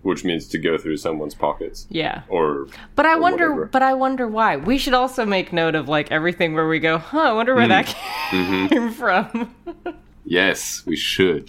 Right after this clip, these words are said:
Speaker 1: That was a really good idea.
Speaker 2: <laughs> All right. So, I know it's been, like, six months, but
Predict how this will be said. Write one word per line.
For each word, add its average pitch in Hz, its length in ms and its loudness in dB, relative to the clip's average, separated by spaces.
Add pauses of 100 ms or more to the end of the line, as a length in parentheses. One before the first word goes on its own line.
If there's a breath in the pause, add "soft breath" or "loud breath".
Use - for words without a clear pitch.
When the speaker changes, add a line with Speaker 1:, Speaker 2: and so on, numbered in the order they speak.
Speaker 1:
That 80 100 -10
was 80 140 -2
a 78 40 -4
really 78 220 0
good 76 160 -2
idea. 76 500 -2
Speaker 2:
<laughs> - 1400 -10
All 196 100 6
right. 180 240 4 (380 loud breath)
So, 302 600 2 (220)
I - 220 2
know 269 120 2
it's 277 140 -2
been, 233 220 2
like, 196 220 2 (200)
six - 280 -6
months, 139 260 -2
but 196 400 2